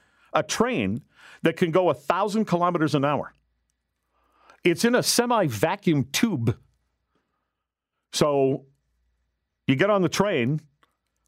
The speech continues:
This would have to be a cross-country kind of thing, wouldn't it? Is there a practicality to having a one thousand kilometer per hour train to go from Toronto to London?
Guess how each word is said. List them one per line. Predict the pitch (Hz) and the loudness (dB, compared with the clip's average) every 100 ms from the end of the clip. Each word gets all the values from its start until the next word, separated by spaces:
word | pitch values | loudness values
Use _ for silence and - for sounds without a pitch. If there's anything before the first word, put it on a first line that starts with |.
| _ _ _ _ _ _ _ _ _ - | _ _ _ _ _ _ _ _ _ -4
This | 123 302 302 | -2 0 0
would | 196 | 0
have | 170 | 0
to | 156 | 0
be | 147 | 0
a | 139 | -2
cross-country | - 170 139 - 190 - 131 | -2 -4 -4 -4 -4 -2 -4
kind | - 101 | -2 -4
of | 78 | -2
thing, | 120 92 | -4 -2
wouldn't | 131 214 | -2 0
it? | 262 214 _ - - - | -2 -6 _ -20 -20 -4
Is | 160 | 0
there | 226 320 | 2 0
a | 330 | 0
practicality | - 160 175 151 - 123 135 143 156 | -4 -4 -4 -6 -2 -2 0 0 0
to | 143 127 | 0 0
having | 135 127 | 0 0
a | |
one | 107 123 135 | 0 0 -2
thousand | - 135 135 113 | -2 -2 -2 -4
kilometer | 120 117 123 127 107 | -2 0 0 0 -2
per | 123 | 0
hour | 113 117 | 0 0
train | 101 - 113 131 | -2 -2 0 0
to | 117 | 0
go | 117 | -2
from | 117 101 | 0 -6
Toronto | - 104 113 113 | -2 0 0 0
to | 90 | 0
London? | 95 113 135 | 0 0 0